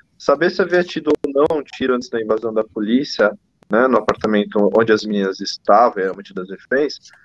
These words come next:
era um ponto crucial da investigação. Se-, segundo o comandante dessa operação,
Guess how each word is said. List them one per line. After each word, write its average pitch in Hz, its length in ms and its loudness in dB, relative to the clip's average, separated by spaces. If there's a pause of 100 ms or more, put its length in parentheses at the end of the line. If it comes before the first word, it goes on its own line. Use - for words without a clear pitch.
(180)
era 151 160 4
um 160 60 -2
ponto 156 520 0
crucial 156 580 0
da 156 100 0
investigação. 156 760 -2 (720)
Se-, 180 380 0 (440)
segundo 170 420 2
o 160 60 0
comandante 143 1000 2 (120)
dessa 117 400 2
operação, 131 680 2